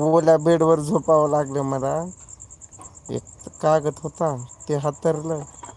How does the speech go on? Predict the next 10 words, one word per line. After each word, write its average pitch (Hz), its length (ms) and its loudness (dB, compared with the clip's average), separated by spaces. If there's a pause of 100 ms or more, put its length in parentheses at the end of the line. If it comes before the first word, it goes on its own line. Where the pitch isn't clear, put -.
(260)
आणि 113 160 -12
त्याच्यावरून 135 520 -4
झोपलो. 117 340 -12 (1160)
कमेंट 196 380 2
येऊ 220 260 4
द्या 233 140 4
की, 285 220 -8 (1300)
कमेंट 190 440 0
बंद 190 300 2
का? 214 180 2